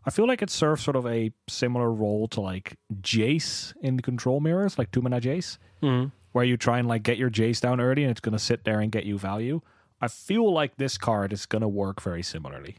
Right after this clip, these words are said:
Speaker 1: I don't know if it is actually good enough, but it is, i-, if, like, it finds a home, but it is a very powerful standalone card.
Speaker 2: Yeah, I mean, it,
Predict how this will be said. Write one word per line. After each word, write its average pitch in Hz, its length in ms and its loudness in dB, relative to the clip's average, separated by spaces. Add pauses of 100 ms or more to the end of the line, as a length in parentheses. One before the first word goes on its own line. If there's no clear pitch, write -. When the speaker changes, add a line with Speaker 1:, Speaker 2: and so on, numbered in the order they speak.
(440)
Speaker 1:
I 123 100 0
don't 220 180 4
know 269 200 4
if 147 160 0
it 180 80 2
is 175 100 2
actually 156 340 -2
good 113 160 -2
enough, 160 380 0
but 131 100 2
it 127 100 0
is, 131 280 0
i-, - 100 0
if, 147 200 0
like, 131 240 0
it 120 140 -6
finds 123 340 0
a 107 60 0
home, 139 420 2
but 175 120 2
it 135 80 2
is 127 100 0
a 120 40 -2
very 127 260 2
powerful 117 720 -2
standalone 95 640 -4
card. - 320 -10 (180)
Speaker 2:
Yeah, 127 240 2
I 123 140 0
mean, 123 280 2 (240)
it, - 260 -6